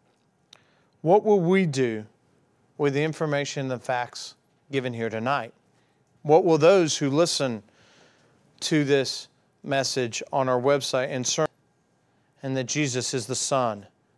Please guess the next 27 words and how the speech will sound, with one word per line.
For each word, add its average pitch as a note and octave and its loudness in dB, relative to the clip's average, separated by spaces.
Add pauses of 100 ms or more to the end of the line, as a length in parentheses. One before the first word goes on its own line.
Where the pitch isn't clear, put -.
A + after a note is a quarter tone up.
(180)
of A#2 -2
God? B2+ 4 (880)
I'd C3+ 2
like E3 6
us F3 2
to - 0
end C#3+ -2
with C#3 0
the C#3 0
invitation C3+ -2 (1400)
and, C#3 -2
uh, C#3 4
uh, C#3 0
the, C3 -2
the C3+ -4
source D#3+ 0
of D3 0
our D#3 4
scripture C#3 -2
reading A2+ -4 (1000)
that C#3 0
comes D3 -2
from C#3+ -4
Jesus. A2+ -8 (1600)
Jesus F#3+ 0
answered F3 -2
them A#2+ -4